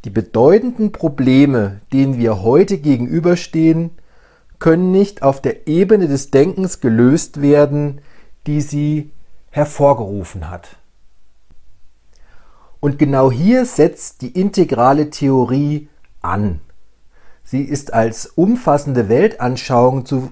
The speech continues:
verstehen, die eine ausgewogene und ganzheitliche Sicht des Menschen und der Welt entwickelt.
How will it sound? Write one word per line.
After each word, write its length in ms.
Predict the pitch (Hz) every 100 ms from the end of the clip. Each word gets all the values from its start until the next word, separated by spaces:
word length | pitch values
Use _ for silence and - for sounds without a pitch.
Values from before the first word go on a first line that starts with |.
| -
verstehen, 800 | - 120 - 123 131 156 196 - - _ - -
die 80 | 127
eine 300 | 123 131 -
ausgewogene 1000 | 143 196 240 - 123 127 127 113 110 104
und 380 | - 123 120 -
ganzheitliche 760 | 127 196 - 190 180 175 165
Sicht 360 | 147 180 185 -
des 180 | 123 -
Menschen 420 | 117 147 175 180
und 160 | 139 131
der 200 | 113 101
Welt 360 | 120 143 143
entwickelt. 680 | 135 117 107 - 98 90 -